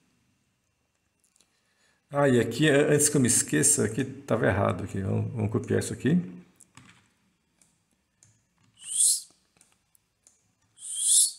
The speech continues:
Pronto.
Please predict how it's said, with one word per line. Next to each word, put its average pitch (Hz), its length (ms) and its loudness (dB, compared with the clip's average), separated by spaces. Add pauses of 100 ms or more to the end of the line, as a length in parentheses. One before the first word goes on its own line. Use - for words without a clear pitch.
(2750)
Pronto. 104 500 -14